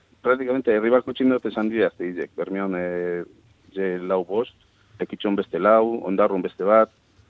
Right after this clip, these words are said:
eta best-, herri txikizetan be bai, bai, bana, ero beti onda tailerrak ondiez. Gero gu gauzen lekuan, ba, Euskalduna ontxola onzan. Euskaldunak, eh, egurrezkoek, eh, embarkazioak ez zion bintxe esan, eh,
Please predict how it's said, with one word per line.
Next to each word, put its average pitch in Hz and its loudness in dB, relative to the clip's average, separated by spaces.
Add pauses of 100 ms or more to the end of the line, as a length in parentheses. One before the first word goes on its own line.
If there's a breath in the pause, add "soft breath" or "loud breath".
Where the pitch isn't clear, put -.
(140)
eta 95 0
best-, 101 -6
herri 101 0
txikizetan 117 -2
be 104 4
bai, 113 4
bai, 87 -2
bana, 110 0
ero 104 2
beti 113 -2
onda 85 0 (680)
tailerrak 107 0
ondiez. 92 -4 (760)
Gero 120 8
gu 123 -2
gauzen 127 6
lekuan, 131 4
ba, 101 6 (100)
Euskalduna 92 0
ontxola 90 -2
onzan. 82 0 (460)
Euskaldunak, 104 -2
eh, 107 0
egurrezkoek, 110 -4
eh, 110 0
embarkazioak 113 -2
ez 101 -4
zion 117 2
bintxe 113 -2
esan, 107 0
eh, 101 -2